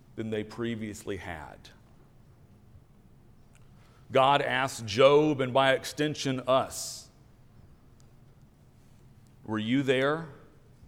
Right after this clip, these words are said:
when I laid the foundations of the earth? Were you there when I penned in the chaos that is the oceans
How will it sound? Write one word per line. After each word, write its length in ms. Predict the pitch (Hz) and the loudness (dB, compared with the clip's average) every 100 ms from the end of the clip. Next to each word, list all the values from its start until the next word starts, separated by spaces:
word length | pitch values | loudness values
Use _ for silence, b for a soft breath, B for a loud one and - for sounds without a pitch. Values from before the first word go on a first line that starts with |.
| - - - - _ - - - | -20 -20 -20 -20 _ -20 -20 -10
when 140 | 120 131 | -4 0
I 100 | 135 | 2
laid 360 | 123 131 139 | 4 4 2
the 80 | 123 | -4
foundations 840 | - 127 120 113 123 - 123 120 120 | -2 -2 0 -2 -4 -6 -8 -8 -8
of 100 | 107 | -6
the 140 | 104 | -4
earth? 420 | 90 139 - - - - - - - - - - - - - - - - - - - - - - - - B B B | -4 -4 -8 -20 -20 -20 -20 -20 -20 -20 -20 -20 -20 -20 -20 -20 -20 -20 -20 -20 -20 -20 -20 -20 -20 -20 B B B
Were 140 | 156 | 2
you 260 | 156 165 175 | 2 0 -2
there 580 | 127 123 131 170 185 180 | -2 0 2 6 6 4
when 180 | 156 | 2
I 400 | 139 131 123 123 120 - - - - - | 2 2 2 -2 -6 -16 -20 -20 -20 -20
penned 440 | - 165 185 180 156 | -6 -2 -2 -2 -2
in 480 | 156 170 170 170 - - - - - - | 0 -2 -4 -8 -14 -20 -20 -20 -20 -6
the 100 | 131 | -6
chaos 760 | - - 165 170 156 165 160 | -6 -2 2 2 2 0 -4
that 140 | - 143 | -4 -4
is 160 | 139 | -4
the 180 | 110 113 | -2 0
oceans 880 | 110 139 - 180 190 202 - - - | 2 0 -2 -4 -6 -6 -8 -8 -14